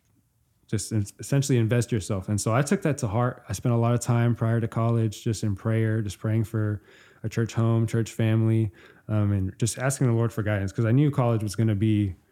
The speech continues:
I guess, a beast. And one of the things he said <laughs> was, "College will eat you alive." And once I got here, I very quickly realized that. And so I heard of Grace when I was in high school. And so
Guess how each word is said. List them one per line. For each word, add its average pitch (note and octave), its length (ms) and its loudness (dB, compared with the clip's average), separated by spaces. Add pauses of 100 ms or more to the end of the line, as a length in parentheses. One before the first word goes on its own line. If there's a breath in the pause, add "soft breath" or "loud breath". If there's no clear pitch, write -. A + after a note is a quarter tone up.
(560 soft breath)
I A2 140 -6
guess, A2+ 180 2
a G#2 60 0
beast. G#2+ 480 0
And G2 240 -2
one A#2+ 100 2
of A#2+ 80 4
the A#2 80 2
things A#2 180 2
he A#2 100 4
said A#2+ 280 0
<laughs> A2+ 120 0
was, G#2 240 -2
"College C3 320 2
will B2 100 -2
eat A#2+ 200 0
you A#2 100 2
alive." G2+ 480 -2
And G#2 380 0 (580 soft breath)
once C#3 180 2
I C3+ 80 4
got A#2+ 280 2
here, A2+ 400 0
I A#2+ 80 2
very A#2+ 220 2
quickly A2+ 340 -2
realized A2+ 420 2
that. A2 280 -2 (720)
And B2 100 2
so B2 140 2
I A#2+ 100 4
heard D#3 180 4
of B2 120 0
Grace C3 400 2
when A#2 100 0
I A2+ 80 0
was G#2+ 120 -2
in A2 240 0 (360 soft breath)
high C3 220 0
school. A2+ 360 0
And G#2+ 120 0
so G#2+ 320 -2